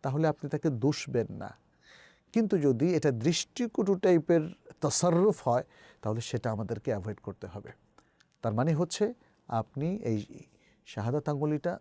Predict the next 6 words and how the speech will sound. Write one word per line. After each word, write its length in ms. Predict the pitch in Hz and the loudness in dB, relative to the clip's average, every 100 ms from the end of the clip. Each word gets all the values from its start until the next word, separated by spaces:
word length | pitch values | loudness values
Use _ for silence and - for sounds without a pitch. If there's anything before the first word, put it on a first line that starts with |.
| - | -8
নাড়াবেন, 680 | 156 185 202 160 113 95 95 - _ _ _ _ _ _ _ - | -2 0 2 2 0 -4 -10 -20 _ _ _ _ _ _ _ -10
হ্যাঁ, 280 | 220 147 113 _ _ _ - | -6 -8 -10 _ _ _ -14
শালীন 380 | - 156 185 208 | -2 2 2 0
সুন্দরভাবে 760 | - 165 156 135 98 143 170 - | 0 0 2 2 0 -2 -2 0
আদবের 320 | 123 117 107 | 2 2 0
সাথে 400 | - 90 - | -4 -8 -10